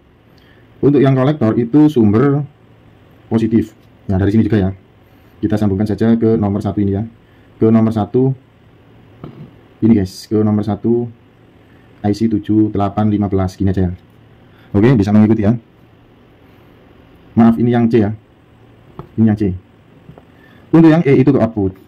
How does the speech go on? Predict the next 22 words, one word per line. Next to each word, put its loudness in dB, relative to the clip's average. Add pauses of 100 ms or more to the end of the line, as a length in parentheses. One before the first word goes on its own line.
Jadi 0 (720)
outputnya -2
itu 0
satu -2 (400)
koma 0
lima -2
ampere, -4
lima -2
belas -4
volt. -4 (1200)
C -4
T. -2
Jadi 0 (320)
plus -6 (400)
min -2 (880)
C -4
T -2
top -8
ground -4 (1120)
lima -2
belas -4 (320)
volt, -2